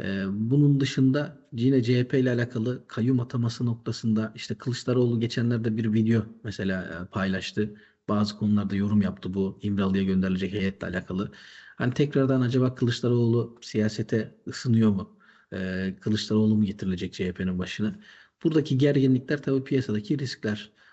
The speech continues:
e, açısından önemli. E, ama genel olarak dediğim gibi siyasi risklere zaten alıştık ve piyasa bunu fiyatladı olarak düşünüyorum. E, olası risklerde çok büyük geri çekilmeler olacağını düşünmüyorum açıkçası.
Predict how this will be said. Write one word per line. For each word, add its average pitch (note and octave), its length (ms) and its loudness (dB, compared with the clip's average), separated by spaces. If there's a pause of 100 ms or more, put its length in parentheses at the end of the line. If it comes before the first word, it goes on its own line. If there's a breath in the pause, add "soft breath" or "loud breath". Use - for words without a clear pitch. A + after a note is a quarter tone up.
(140 soft breath)
e, G2+ 100 -10
açısından A#2+ 640 -4
önemli. A#2 500 2 (640 soft breath)
E, G2 460 -8 (800)
ama D3+ 260 2
genel D3 380 2
olarak C3 520 -2
dediğim C3+ 240 2
gibi A#2 260 -2
siyasi C3 640 0 (120)
risklere A#2+ 380 -2
zaten A#2 280 -2
alıştık A#2 400 -4
ve A#2 120 -2
piyasa A2 360 -4
bunu A2 120 -2
fiyatladı A2 500 -4
olarak G2 320 -2
düşünüyorum. F#2+ 460 -4 (460 loud breath)
E, F#2+ 200 -2
olası A#2+ 440 0
risklerde A2+ 520 -2
çok A2 280 -2
büyük G#2+ 180 0
geri G#2 160 0
çekilmeler G#2 440 -2
olacağını G2+ 440 0
düşünmüyorum F#2+ 440 0
açıkçası. - 600 -8